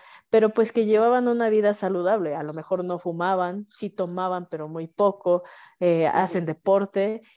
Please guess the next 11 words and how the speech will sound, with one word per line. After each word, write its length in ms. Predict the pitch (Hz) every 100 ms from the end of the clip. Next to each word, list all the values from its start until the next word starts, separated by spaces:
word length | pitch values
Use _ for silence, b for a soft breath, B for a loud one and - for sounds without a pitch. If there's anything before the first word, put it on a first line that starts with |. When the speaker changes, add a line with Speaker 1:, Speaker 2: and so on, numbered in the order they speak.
| _
Speaker 1:
y 200 | 233 208
te 100 | 202
lo 140 | 190 180
juro, 200 | 226 285
se 140 | 262
me 80 | 185
iban 220 | 196 220
al 100 | 202
hospital 460 | 160 160 - 170 170
por 180 | 180
covid, 380 | 175 165 180 175